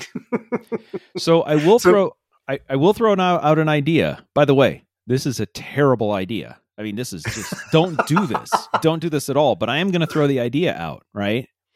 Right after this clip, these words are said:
Speaker 2: Which is, in journalism school, what they, what they teach you is, unless your source tells you ahead of time that this is off the record,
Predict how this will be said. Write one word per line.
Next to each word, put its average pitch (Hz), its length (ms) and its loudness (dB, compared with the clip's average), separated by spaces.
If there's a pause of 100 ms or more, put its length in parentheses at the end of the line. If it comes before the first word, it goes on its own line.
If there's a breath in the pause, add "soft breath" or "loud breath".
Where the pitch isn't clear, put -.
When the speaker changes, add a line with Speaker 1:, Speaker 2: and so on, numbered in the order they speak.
(540)
Speaker 2:
Which 127 440 2
is, 147 500 0 (920)
in 127 240 -2
journalism 135 600 2
school, 73 580 -8
what 123 220 -4
they, 98 360 -2
what 113 140 -4
they 120 120 0
teach 220 320 -4
you 82 180 -6
is, 65 360 -12 (640)
unless 135 840 0
your 139 180 0
source 131 760 -2
tells 147 460 -4
you 135 280 2
ahead 214 580 -6
of 180 180 0
time 65 560 -14 (640)
that 143 180 2
this 151 220 2
is 135 120 -2
off 143 340 4
the 135 100 0
record, 120 580 -2